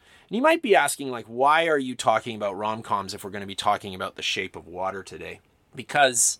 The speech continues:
as we're going to see, The Shape of Water is a romance. And that's not normally what we would associate with Guillermo del Toro, but that is ultimately what it is.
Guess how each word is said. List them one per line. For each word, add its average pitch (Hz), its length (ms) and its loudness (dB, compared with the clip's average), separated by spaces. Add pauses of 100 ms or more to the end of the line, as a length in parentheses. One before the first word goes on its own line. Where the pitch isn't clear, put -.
as 107 240 -10
we're 113 60 -10
going 107 240 -8
to 98 40 -10
see, 117 420 -4 (340)
The 143 80 -8
Shape 220 180 4
of 147 80 -6
Water 135 440 6 (140)
is 131 140 2
a 127 60 4
romance. 123 680 -2 (480)
And 110 400 -8
that's 156 240 4
not 190 140 4
normally 170 400 2
what 123 320 0
we 135 80 0
would 127 140 0
associate 127 360 2
with 107 160 -8
Guillermo 110 260 -8
del 104 140 -8
Toro, 101 320 2
but 95 200 -12 (120)
that 117 260 -4
is 117 260 -4
ultimately 104 520 -6
what 95 180 -8
it 90 120 -14
is. 87 340 -14